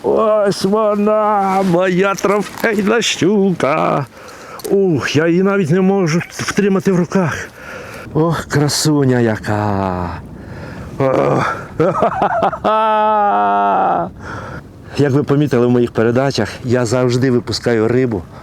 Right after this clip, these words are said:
малого розміру. І ось вам, будь ласка, подарунок від річки. Я отримав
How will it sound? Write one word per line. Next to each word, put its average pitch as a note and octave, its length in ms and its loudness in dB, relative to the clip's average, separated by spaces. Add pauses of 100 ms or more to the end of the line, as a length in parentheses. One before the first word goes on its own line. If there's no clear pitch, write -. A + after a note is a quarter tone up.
(120)
малого A2+ 440 2
розміру. F#2+ 400 -2 (640)
І F#3 40 2
ось A3+ 200 0
вам, B2+ 100 0
будь A#2+ 120 2
ласка, C3 320 0
подарунок G#2+ 540 0 (840)
від A2+ 180 2
річки. C#3 480 0 (1500)
Я A#2 280 2
отримав B2 480 2